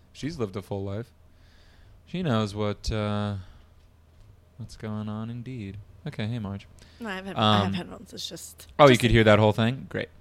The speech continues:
Speaker 2: I, I did,
Speaker 1: Um,
Speaker 2: I did, yeah.
Speaker 1: Oh, cool. So, yeah, I don't,
Speaker 2: Mm.
Speaker 1: I don't really like this word coming out of my mouth. It feels gross to say the word clit.
Speaker 2: Ugh.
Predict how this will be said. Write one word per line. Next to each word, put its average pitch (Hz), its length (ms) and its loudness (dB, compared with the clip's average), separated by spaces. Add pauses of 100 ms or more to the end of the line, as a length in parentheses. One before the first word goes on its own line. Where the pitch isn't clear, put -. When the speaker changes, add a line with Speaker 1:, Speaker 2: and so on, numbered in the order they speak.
(200)
Speaker 2:
I, 208 240 2
I 196 40 2
did, 151 80 4
Speaker 1:
Um, 104 280 6
Speaker 2:
I 104 60 -6
did, - 120 -18 (120)
yeah. - 100 -20 (220)
Speaker 1:
Oh, 233 420 0
cool. - 260 -6 (420)
So, 170 640 2 (100)
yeah, 190 220 6
I 175 40 6
don't, 208 200 2
Speaker 2:
Mm. - 60 2
Speaker 1:
I 175 80 10
don't 196 80 2
really 196 160 4
like 185 200 2
this 165 160 -6
word 170 140 -2
coming 143 200 -4
out 117 80 0
of 98 100 -4
my 101 320 0
mouth. 135 340 -4
It 127 80 -12
feels 131 240 -6
gross 135 500 -4
to - 80 -12
say 104 340 -2
the 98 100 -8
word 98 400 -8 (760)
clit. - 380 -6 (1000)
Speaker 2:
Ugh. - 240 -8